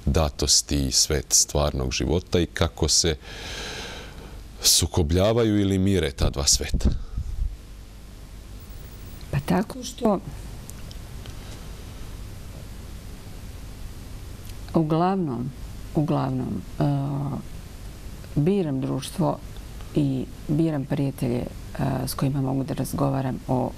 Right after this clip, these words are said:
Speaker 2: finim temama. A,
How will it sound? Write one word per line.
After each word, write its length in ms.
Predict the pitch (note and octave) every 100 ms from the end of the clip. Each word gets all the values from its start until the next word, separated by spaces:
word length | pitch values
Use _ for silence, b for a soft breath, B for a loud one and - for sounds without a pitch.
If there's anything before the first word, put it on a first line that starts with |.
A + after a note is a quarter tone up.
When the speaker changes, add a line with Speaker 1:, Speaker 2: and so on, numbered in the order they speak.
| -
Speaker 2:
finim 260 | D3+ C3 C3+ C3
temama. 420 | G2 G2+ - - - B B B B B B B B B B - -
A, 360 | E3+ E3+ E3